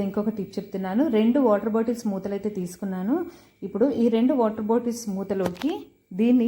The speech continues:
ఇది కూడా మనకు చాలా బాగా యూజ్ అవుతుందండి. చూడండి ఇలా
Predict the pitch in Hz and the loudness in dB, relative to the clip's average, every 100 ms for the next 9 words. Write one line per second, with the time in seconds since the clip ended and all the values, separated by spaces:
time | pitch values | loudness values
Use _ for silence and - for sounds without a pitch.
0 | 240 220 254 277 254 214 - 208 214 220 | 0 0 4 4 4 2 -2 0 2 2
1 | 202 190 180 185 180 175 175 175 254 415 | 2 2 0 -2 -4 -4 -4 -2 -2 -4
2 | - - - _ 240 233 214 269 381 - | -10 -20 -20 _ 2 4 4 2 -2 -8
3 | - - 226 | -18 -4 0